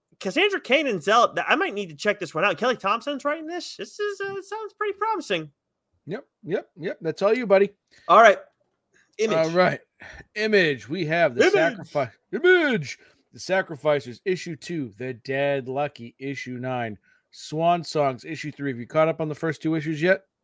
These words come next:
Speaker 1: Nope.
Speaker 2: Yeah, neither have I. Gotta do that.
Speaker 1: Ah.
Speaker 2: Uh, Untold Stories of I Hate Fairyland, issue three. Purr.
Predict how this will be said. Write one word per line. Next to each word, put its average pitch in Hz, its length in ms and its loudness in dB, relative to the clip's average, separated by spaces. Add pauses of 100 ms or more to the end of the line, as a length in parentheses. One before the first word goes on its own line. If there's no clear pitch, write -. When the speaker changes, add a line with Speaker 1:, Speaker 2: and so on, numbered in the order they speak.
Speaker 1:
Nope. 147 480 -2 (400)
Speaker 2:
Yeah, 117 220 -2
neither 123 200 -4
have 113 100 -6
I. 113 140 0
Gotta 113 160 -4
do 113 180 -6
that. 107 220 -4 (360)
Speaker 1:
Ah. 139 320 8
Speaker 2:
Uh, 131 40 4 (360)
Untold 170 600 4
Stories 165 380 -2
of 139 120 -2
I 156 180 2
Hate 156 220 -6
Fairyland, 170 720 -8
issue 139 320 -10
three. 170 460 -4 (540)
Purr. 127 1900 -4